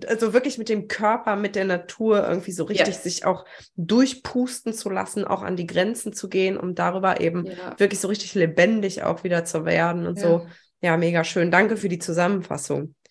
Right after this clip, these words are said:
Speaker 1: Wie kommt denn
Speaker 2: Ja,
Speaker 1: da
Speaker 2: sehr
Speaker 1: Ayahu-,
Speaker 2: gerne.
Speaker 1: Ayahuasca jetzt rein? Was ist das überhaupt?
Speaker 2: <laughs> Ayahuasca ist ein sehr, sehr essentieller Bestandteil vieler endogenen Stämme. Also nicht alle haben Zugang dazu, aber sehr viele. Ähm,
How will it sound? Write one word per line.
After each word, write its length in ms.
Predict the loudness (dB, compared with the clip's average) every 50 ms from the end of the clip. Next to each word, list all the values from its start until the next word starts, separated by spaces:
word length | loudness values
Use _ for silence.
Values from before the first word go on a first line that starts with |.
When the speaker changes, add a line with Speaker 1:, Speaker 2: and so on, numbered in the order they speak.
| -20 -20 -20 -20 _ _ 0
Speaker 1:
Wie 80 | 0 2
kommt 220 | 4 2 2 4
denn 120 | 2 4 4
Speaker 2:
Ja, 80 | 6
Speaker 1:
da 60 | 6
Speaker 2:
sehr 100 | 6 6
Speaker 1:
Ayahu-, 120 | 4 2 0
Speaker 2:
gerne. 240 | 0 -2 -2 2 4
Speaker 1:
Ayahuasca 480 | 4 6 6 6 4 2 0 -2 -2
jetzt 220 | 0 0 0 2 2
rein? 140 | 2 2
Was 120 | 0 -2 -4
ist 220 | -6 -6 -6 -6
das 160 | -10 -10 -10
überhaupt? 640 | -8 -6 -6 -4 -4 -4 -6 -6 -8 -14 -20 -20 _ _ _ _ _ _ _ _ _ -8
Speaker 2:
<laughs> 480 | -4 -2 -2 -2 -2 -2 -4 2 6 8 8 8 8 6 4 2 0 0 2
Ayahuasca 600 | 2 4 6 6 6 6 6 6 4 2 4 4
ist 140 | 4 4 4
ein 300 | 2 0 0 0 -2 -4 -8 -16 -20 -20 -20 _
sehr, 520 | -18 -2 4 8 10 10 12 10 10 8 6
sehr 380 | 6 6 8 8 8 6 4 2
essentieller 580 | 0 0 0 -4 -2 0 2 4 4 4 4
Bestandteil 680 | 4 2 0 -2 -2 -4 -4 -4 -2 0 2 2 2 2
vieler 420 | 0 -2 0 4 6 6 6 6
endogenen 420 | 6 6 4 4 4 4 4 4 4
Stämme. 460 | 2 2 2 4 4 4 4 4 4
Also 280 | 4 4 4 2 2 2 0 -6 -8 -4
nicht 280 | -2 -2 -2 -2 0 4
alle 300 | 4 6 6 6 6 6
haben 200 | 6 6 4 4
Zugang 420 | 0 -4 -2 0 2 4 4 4
dazu, 380 | 4 4 2 -2 -6 -4 -2 -2
aber 160 | 0 0 -2
sehr 160 | -4 -4 -6
viele. 560 | -6 -8 -10 -8 -4 2 8 8 8 8 8 4 -2 -10 -14 -16 -18 -20 -20 -20 -20 _ _ 0
Ähm, 680 | 4 4 4 6 4 4 2 0 -2 -4 -8 -14